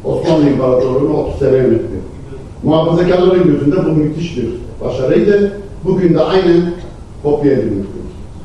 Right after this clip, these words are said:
Hiçbir şüpheniz olmasın. Onun için bugünkü rejime ben Neo-Hamidyen rejim adını verdim. Aynen. Bu kısa ömürlü bir meşruti monarşi ve tekrar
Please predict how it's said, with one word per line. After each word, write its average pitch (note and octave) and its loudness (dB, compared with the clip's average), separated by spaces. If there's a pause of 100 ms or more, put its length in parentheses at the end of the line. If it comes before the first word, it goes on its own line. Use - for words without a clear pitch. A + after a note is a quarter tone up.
(420)
Hiçbir F#3+ 0
şüpheniz D3 2
olmasın. - 2 (1160)
Onun G#3+ 4
için G3 2
bugünkü F#3+ 4
rejime D3+ 2 (460)
ben G3+ 2 (300)
Neo-Hamidyen F3 4
rejim D3+ 4
adını A2+ 2
verdim. F#2+ -2 (880)
Aynen. - 0 (1700)
Bu G#3+ 4 (520)
kısa G3+ 4
ömürlü G3+ 4
bir F#3+ 4
meşruti F3+ 2
monarşi E3+ 2 (440)
ve E3+ 4
tekrar G3 2